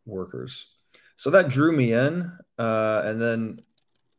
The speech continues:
I started investing in the space. We ended up launching a fund. Uh, so I operated a hedge fund in the space for about four years. And, um, you know, where money went, mine followed. I kept studying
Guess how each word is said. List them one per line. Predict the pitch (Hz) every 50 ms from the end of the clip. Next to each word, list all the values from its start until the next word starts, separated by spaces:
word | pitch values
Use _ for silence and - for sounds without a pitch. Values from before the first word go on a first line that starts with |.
| _ _ _ _ _ _
I | 110 110
started | 104 - 131 123 113 107
investing | 104 101 107 110 110 - - 110 107
in | 107
the | 104 101
space. | - - - 104 104 101 101 98 - - - - -
We | 120 110
ended | 107 107 104
up | 104
launching | 101 101 101 95 - 95
a | 95 92
fund. | - - 110 107 104 101 98 98 98 92 - - _ _ _ _ _ _ _ _ _ _ _ _ _ _ _ _ _ _ _ 101
Uh, | 98 95 95 95 95 92
so | 92 95 -
I | -
operated | 98 98 - 107 98 92 92
a | 104
hedge | 101 95 -
fund | - 98 98 98 98 95 -
in | - 95
the | 92 92
space | - - 101 98 95 -
for | - 95
about | 98 90 - 131 - _
four | - 101 98
years. | 98 95 95 95 95 95 92 92 92 - - - _ _ _ _ _ _ _ _ _ _ _ _ _ _ _ _ _ _
And, | 104 98 98 95 95 95 95 92 95
um, | 95 92 92 92 92 92 95 95 95 - - _ _ _ _ _ _ _ _ _ _ _ _ _ _ -
you | 107 107
know, | 98 90 90 95
where | 92 95 101 101 101 101 95 - - - - - _ _
money | 123 107 110 110 113 110
went, | 104 104 110 110 -
mine | 104 107 104 104 104 98
followed. | - - 101 117 117 117 120 117 113 110 110 -
I | 90 95
kept | - 104 90 -
studying | - - - 107 104 104 104 104 101 101 101 101 98 95